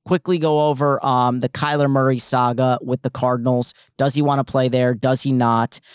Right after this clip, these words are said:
On Monday, Murray's agent released a long-winded statement in the tiniest of fonts about Kyler and his future with the Cardinals. I read the whole thing,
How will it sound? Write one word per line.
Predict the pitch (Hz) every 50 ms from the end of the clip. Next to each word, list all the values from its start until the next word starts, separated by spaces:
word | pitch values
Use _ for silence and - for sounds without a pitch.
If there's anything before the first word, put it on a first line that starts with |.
| - - - -
On | - 139 139 139
Monday, | 139 147 156 165 165 160 160 156
Murray's | 147 143 147 147 151 139 - -
agent | 151 151 147 131 147 151 127
released | 147 147 139 135 143 139 - -
a | - 131 131
long-winded | 117 113 123 135 147 165 175 180 170 170 165 151 156 143 123
statement | - - - 143 135 139 131 131 127 131 -
in | - 156 143 135 131
the | 127
tiniest | 123 - - - 175 185 196 196 190 180 160 - -
of | 139 127
fonts | - - - 147 139 120 110 110 117 - - - - _ - - - - -
about | - 139 131 143 139 139 -
Kyler | - - 143 147 147 147 151 151 139
and | - 147 135 131
his | 127 -
future | - - 147 151 139 - 143
with | 135 131 131
the | - 123
Cardinals. | - - 135 135 131 131 131 123
I | 139 143 147
read | 139 160 151 127
the | 147 131
whole | 123 147 165 196 190
thing, | - 151 135 127 123 123 127 127